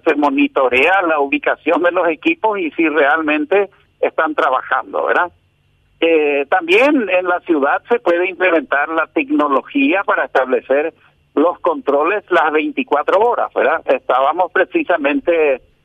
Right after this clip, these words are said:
hablando al respecto con el señor intendente y se mostró interesado. Eso tenemos que hacerlo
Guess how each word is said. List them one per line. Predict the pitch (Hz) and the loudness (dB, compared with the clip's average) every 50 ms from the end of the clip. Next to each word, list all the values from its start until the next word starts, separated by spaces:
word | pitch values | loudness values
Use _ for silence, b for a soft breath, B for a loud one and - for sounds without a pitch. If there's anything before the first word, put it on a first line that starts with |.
| _ _ _ _ | _ _ _ _
hablando | - 131 139 131 135 135 139 139 160 175 | -2 -2 0 2 4 4 4 2 2 0
al | 175 175 | 0 0
respecto | 165 170 156 127 _ - 143 143 135 - - 170 | 2 0 -2 0 _ 2 2 2 0 0 -2 -2
con | - 175 170 160 | 0 0 -2 0
el | 156 147 135 131 131 120 - | 0 0 0 0 0 -2 -2
señor | - 131 120 120 123 123 127 127 131 127 127 - 143 | -4 -4 -2 0 0 2 2 2 2 0 0 0 -2
intendente | 139 143 - 151 139 147 156 202 226 226 202 165 - 147 156 175 180 151 - | -2 0 0 0 0 2 2 2 2 0 -2 -2 -2 0 0 0 0 -2 -2
y | 139 135 139 135 131 127 123 117 113 104 _ _ _ _ _ _ _ _ _ _ _ - | -2 -2 0 0 0 0 -2 -2 -4 -6 _ _ _ _ _ _ _ _ _ _ _ -2
se | 131 127 | -2 0
mostró | 139 139 117 - 139 | 0 -2 -2 -2 -2
interesado. | 135 135 - 156 139 135 131 131 - 180 175 196 220 214 170 165 190 196 - | -2 0 0 0 2 2 0 0 0 0 2 4 4 4 4 2 2 2 0
Eso | - 143 135 165 156 | 0 0 0 0 0
tenemos | 143 156 147 143 156 165 151 | 0 -2 -2 0 0 0 0
que | - 165 | 2 2
hacerlo | 151 135 131 - - 147 147 151 156 156 160 | 0 0 0 -2 -2 -2 0 2 2 2 2